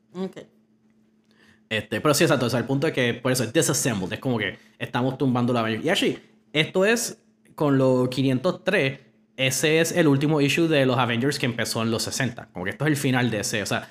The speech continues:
Speaker 2: después vuelven, pero que actually se tardaría mucho por volver, porque después vienen los New Avengers, es lo que cuando los vuelven a crear, pues son los New Avengers,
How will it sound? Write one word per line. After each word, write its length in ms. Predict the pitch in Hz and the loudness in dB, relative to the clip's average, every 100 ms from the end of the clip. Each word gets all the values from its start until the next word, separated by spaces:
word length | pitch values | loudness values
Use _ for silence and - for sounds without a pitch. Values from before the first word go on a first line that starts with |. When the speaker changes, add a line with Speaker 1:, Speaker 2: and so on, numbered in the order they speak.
| - | -4
Speaker 2:
después 340 | 139 143 165 185 | -2 2 2 4
vuelven, 640 | 165 175 151 113 110 107 _ _ | 4 4 4 2 -2 -6 _ _
pero 380 | 127 120 120 117 | 0 2 0 0
que 80 | 170 | 0
actually 220 | 285 - | 0 -2
se 120 | 170 | -2
tardaría 300 | 143 135 139 | 0 2 2
mucho 220 | 208 202 208 | 0 0 0
por 120 | 147 | 0
volver, 160 | 156 | 0
porque 180 | 139 113 | 0 -2
después 300 | 107 110 123 | -2 -2 -2
vienen 400 | 160 185 214 214 - _ - | 0 2 0 -2 -12 _ -2
los 400 | 131 127 123 120 | 2 2 2 2
New 240 | 139 196 | 2 2
Avengers, 520 | 180 147 113 123 135 | 4 2 2 0 -2
es 100 | 117 | -2
lo 100 | 135 | -2
que 300 | 131 127 117 - | 0 0 0 -2
cuando 200 | 110 110 | -2 -2
los 80 | 104 | -2
vuelven 220 | 110 131 | 0 0
a 100 | 147 | 0
crear, 200 | 156 180 | -2 -2
pues 140 | 107 | -4
son 100 | 101 | -4
los 100 | 107 | -4
New 160 | 117 123 | -2 -2
Avengers, 520 | 143 175 131 127 - | 0 -2 -2 -4 -6